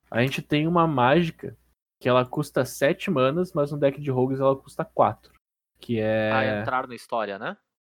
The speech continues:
Speaker 1: Isso. In-, é Into the Story, o nome em inglês,
Speaker 2: Isso.
Speaker 1: peraí. A entrar na história. Ela custa sete manas, é uma instantânea, e tu compra quatro cartas. Se um oponente tiver sete cartas no cemitério,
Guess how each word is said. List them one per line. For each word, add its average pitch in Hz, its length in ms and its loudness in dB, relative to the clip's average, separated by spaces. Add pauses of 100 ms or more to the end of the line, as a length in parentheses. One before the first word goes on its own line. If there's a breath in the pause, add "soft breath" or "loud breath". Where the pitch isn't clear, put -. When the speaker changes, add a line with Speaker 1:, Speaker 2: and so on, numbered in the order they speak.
(340)
Speaker 1:
Isso. 143 440 -2 (600)
In-, 127 160 -6 (380)
é 113 400 6
Into 131 220 -2
the 123 100 0
Story, 117 420 4
o 101 40 -2
nome 110 260 -4
em 104 140 -12
inglês, 101 300 -4
Speaker 2:
Isso. 135 100 -18
Speaker 1:
peraí. 87 380 -4 (640)
A 104 100 -4
entrar 104 160 -4
na 113 60 -2
história. 104 300 -2 (300 soft breath)
Ela 120 180 6
custa 151 300 -2
sete 151 420 0
manas, 143 520 -2 (440)
é 123 60 -6
uma 117 100 -2
instantânea, 127 640 -4 (640)
e 123 100 0
tu 131 120 -4
compra 143 840 4
quatro 123 240 2
cartas. - 380 -6 (460)
Se - 160 -8
um 285 60 2
oponente 202 420 4
tiver 160 220 0
sete 180 420 2
cartas 151 540 2
no 117 80 -8
cemitério, 113 580 2